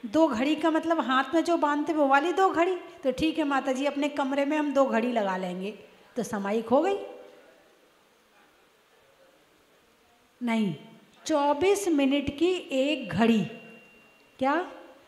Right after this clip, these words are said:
चौबीस मिनट की एक घड़ी और दो घड़ी की एक सामायिक, एक मुहूर्त होता है।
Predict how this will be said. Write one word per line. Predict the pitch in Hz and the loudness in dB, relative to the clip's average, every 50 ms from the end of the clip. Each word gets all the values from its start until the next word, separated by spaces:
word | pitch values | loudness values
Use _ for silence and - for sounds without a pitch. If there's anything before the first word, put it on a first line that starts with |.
| _ _ _ _ - - - - | _ _ _ _ -20 -20 -6 0
चौबीस | 285 277 269 269 254 277 339 370 330 - 349 | 2 6 6 6 6 6 4 2 4 4 4
मिनट | 294 277 262 254 254 247 254 - | 4 6 6 4 4 2 0 0
की | - 302 339 370 403 415 403 - - - - - - - - | 2 2 4 4 2 0 -2 -4 -10 -14 -16 -20 -14 -8 -4
एक | 277 311 330 339 269 247 214 | 0 0 2 0 0 -2 -2
घड़ी | - 220 233 240 254 247 220 185 170 - - - - - | -2 0 2 2 2 2 0 -2 -4 -6 -10 -12 0 2
और | 285 285 240 196 - | 2 2 2 2 0
दो | - 330 381 415 403 | 4 6 6 6 6
घड़ी | 302 247 240 247 247 247 247 240 | 6 4 2 2 2 2 2 0
की | 247 285 302 330 349 330 - - - - - - - - - - - - - - - - - - - - 269 | 0 2 4 4 4 2 0 -6 -14 -16 -18 -20 -20 -20 -20 -20 -20 -20 -20 -20 -20 -20 -20 -18 -8 -4 -2
एक | 269 294 294 - | -2 -2 -2 -4
सामायिक, | - - - 240 196 196 208 214 214 220 254 302 349 349 - - - - - - - - - | -6 -6 -6 -4 -4 -2 -2 -2 0 2 2 2 2 0 0 -4 -10 -14 -16 -18 -14 -8 -6
एक | 247 269 254 254 | -4 -4 -2 -2
मुहूर्त | 233 208 202 175 226 277 330 302 277 269 | -2 -2 2 6 8 8 8 8 6 2
होता | 214 185 190 170 - - - | 0 0 -2 -6 -8 -10 -10
है। | - - - | -12 -12 -12